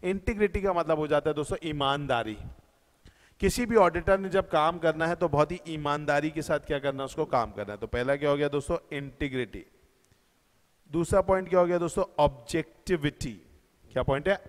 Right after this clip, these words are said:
Objectivity। Sir what is objectivity? उसे object के प्रति, अपने goal के प्रति कैसा रहना है? एकदम, एकदम ही, आ, बोलना चाहिए, एकदम ही sincere रहना है। ठीक है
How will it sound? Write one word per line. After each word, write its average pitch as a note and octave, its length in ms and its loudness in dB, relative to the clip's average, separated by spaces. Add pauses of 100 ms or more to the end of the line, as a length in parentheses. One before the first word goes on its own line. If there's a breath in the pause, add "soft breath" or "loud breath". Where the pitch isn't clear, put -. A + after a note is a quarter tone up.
(100)
Objectivity। D3 1300 2 (300 soft breath)
Sir A3 120 0
what G3+ 160 6
is G3 100 4
objectivity? C3+ 680 2 (260 loud breath)
उसे B3+ 600 2
object E3+ 760 2
के A#3 220 4
प्रति, F#3 480 2
अपने F#3+ 280 0
goal F3 460 8
के A#3+ 120 4
प्रति G3 340 0
कैसा F#3+ 320 0
रहना F3+ 280 0
है? F3 100 -2
एकदम, F3+ 520 2 (440)
एकदम E3+ 440 0
ही, G3+ 300 -4 (380 loud breath)
आ, E3 320 4
बोलना E3 300 2
चाहिए, F#3 200 -2
एकदम G3+ 160 0
ही G#3+ 60 -4
sincere G3 540 4
रहना C3 320 2
है। G#2+ 280 -10
ठीक G3+ 160 0
है E3+ 140 4